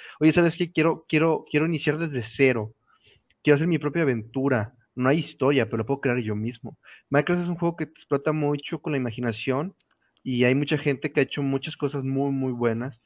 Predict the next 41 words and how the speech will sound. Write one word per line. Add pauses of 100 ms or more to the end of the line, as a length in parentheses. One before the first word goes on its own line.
(440)
Digo,
a-,
en
lo
que
es
en
P
C
hay
juegos,
hay
minijuegos, (540)
pero
a-,
ahí
hay
gente
que
ha
ido
un
poco
más (120)
alto (300)
y
hay
buena, (160)
hay
una,
an-,
hay
una
serie,
creo
que
ya
la
acabaron,
no
sé,